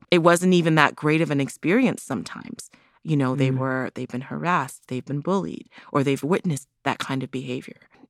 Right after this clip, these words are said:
Speaker 1: In that space, yeah, I, I just, I really,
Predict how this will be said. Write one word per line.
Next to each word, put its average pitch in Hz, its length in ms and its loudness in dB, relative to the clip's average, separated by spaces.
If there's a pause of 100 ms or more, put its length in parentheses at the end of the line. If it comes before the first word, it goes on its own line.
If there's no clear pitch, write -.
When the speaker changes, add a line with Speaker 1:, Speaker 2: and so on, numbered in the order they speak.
Speaker 1:
In 208 180 8
that 208 220 10
space, 247 480 2
yeah, 175 380 8
I, 143 320 4
I 156 100 2
just, - 560 -4
I 147 60 2
really, 160 520 0